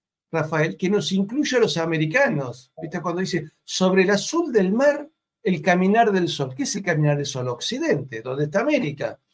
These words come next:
Nos incluye. Entonces, este, y con lo, y lo que vos decías de que en el resto del mundo, me decía una argentina de origen británico que viajó, eh, dos o tres veces a, a Europa y se visitó Inglaterra y visitó España.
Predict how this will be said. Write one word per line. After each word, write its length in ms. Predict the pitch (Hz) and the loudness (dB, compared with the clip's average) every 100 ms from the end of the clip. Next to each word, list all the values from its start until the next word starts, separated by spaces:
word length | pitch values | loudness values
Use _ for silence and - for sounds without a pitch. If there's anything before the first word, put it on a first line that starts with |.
| _ _ - | _ _ -8
Nos 260 | 175 156 196 | -2 0 -2
incluye. 680 | 240 339 359 156 143 - - _ _ - | -4 0 0 0 -4 -6 -8 _ _ -4
Entonces, 480 | 202 202 233 233 208 | -4 -2 -2 0 2
este, 520 | 190 - 185 180 180 - 160 - | 0 2 0 0 -4 -14 -16 -6
y 120 | 180 | 0
con 220 | 196 208 | 4 4
lo, 220 | 208 196 - | 4 0 -2
y 80 | 185 | -2
lo 120 | 160 | 0
que 100 | 175 | 4
vos 140 | 240 | 4
decías 480 | 247 - - 220 208 | 2 -2 4 4 4
de 180 | 170 151 | 2 0
que 140 | 170 | 0
en 80 | 160 | 0
el 100 | 156 | 0
resto 240 | 185 190 | 0 0
del 80 | 196 | 0
mundo, 300 | 208 190 190 | 0 0 0
me 100 | 180 | 0
decía 200 | 185 302 | 0 -2
una 200 | 311 220 | 2 2
argentina 760 | 202 175 151 170 190 233 226 220 | 2 0 -2 -2 -4 -4 0 0
de 120 | 165 | 0
origen 280 | 175 202 185 | -2 -2 -4
británico 840 | 165 156 202 156 151 156 247 302 - _ _ _ _ _ _ _ _ _ | -4 -2 0 0 0 0 -2 -2 -12 _ _ _ _ _ _ _ _ _
que 160 | - 208 | -6 2
viajó, 520 | 196 - 226 226 - _ _ | 2 4 4 4 -2 _ _
eh, 440 | - 156 156 151 143 185 _ | -2 2 2 2 0 -6 _
dos 220 | - 226 190 | -6 -4 -2
o 80 | |
tres 140 | 196 202 | 0 2
veces 280 | 233 160 143 | 2 0 -2
a, 120 | - | 0
a 60 | 151 | 0
Europa 560 | 156 156 139 147 170 - _ - | 2 0 0 -2 -2 -8 _ -8
y 100 | 147 | -4
se 200 | 151 151 | 0 0
visitó 440 | 151 147 160 156 | 0 -2 -2 -2
Inglaterra 640 | 262 240 208 190 180 190 240 _ | 0 0 0 0 0 -2 -4 _
y 80 | 180 | -2
visitó 340 | 151 147 151 | 0 0 0
España. 580 | 151 151 131 110 110 98 | -2 0 -2 -2 -8 -12